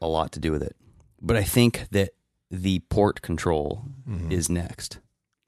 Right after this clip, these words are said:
Speaker 1: Because when you, when you
Speaker 2: Yeah.
Speaker 1: have things coming to ports, like even Longview, dude.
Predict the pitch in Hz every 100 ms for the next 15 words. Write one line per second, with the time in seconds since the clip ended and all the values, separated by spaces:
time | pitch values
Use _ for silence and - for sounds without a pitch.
0 | _ _ _ _ _ 98 104 98 90 82
1 | 98 98 110 120 - 104 101 82 78 120
2 | 123 - 127 127 - 107 107 104 - -
3 | 82 87 - - - _ _ _ _ _
4 | _ 98 - 151 151 82 90 117 175 98
5 | - - _ 82 82 131